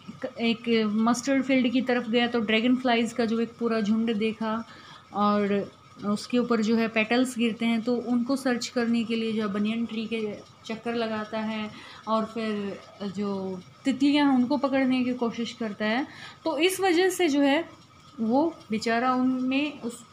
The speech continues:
अट्रैक्ट हो जाता है उनकी तरफ और पीछे छूट जाता है। In the fair he wants many things। What are they? Why does he move on without waiting for an answer?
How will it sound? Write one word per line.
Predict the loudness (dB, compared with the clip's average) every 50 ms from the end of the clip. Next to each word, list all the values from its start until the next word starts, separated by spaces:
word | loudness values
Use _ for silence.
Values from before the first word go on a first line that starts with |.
| -10 -10
अट्रैक्ट | -6 -2 0 -2 -2 0 -2
हो | 0 0
जाता | 0 0 0 0 0 -2
है | -2
उनकी | -2 -2 -4 -4
तरफ | -4 -2 -2 -2 -2 -4 -6 -8 -6
और | -4 -2 -2 -4 -6 -6 -6
पीछे | -6 -6 -4 -4 -4
छूट | -4 -2 -4 -4 -4
जाता | -4 -6 -6 -6 -8 -10
है। | -10 -10 -12 -16 -20 -20 -20 -20 -20 -20 -20 -20 -20 -20 -20 -20 -20 -20 -20 -20 -20 -20 -20 -18 -18 -16 -16 -16 -18 -16 -16 -18 -16 -6 0
In | 2 4
the | 6 6 4 4 4
fair | 4 4 4 6
he | 6 6 4 6 6
wants | 6 6 6 6 4 2 0 -2 -6 -8 -8 -10 -10 -12 -16 -14 -6 -2
many | 2 4 6 6 6 6 4 4
things। | 4 2 0 0 -2 -6 -12 -10 -4 -2
What | 0 0 2 2
are | 2 2 2 0
they? | -2 -4 -6 -6 -10 -14 -10 -4
Why | 0 2 4 4 6
does | 4 4 4
he | 6 6
move | 6 6 6 4 4 4
on | 4 4 2 2
without | 2 2 2 2 2 0 -2 -2
waiting | -2 -2 -2 0 -2 -4
for | -2 -2 -2 -2 -2
an | -2 -2 -2 -2
answer? | 0 0 -2 -2 -2 -2 -4 -4 -4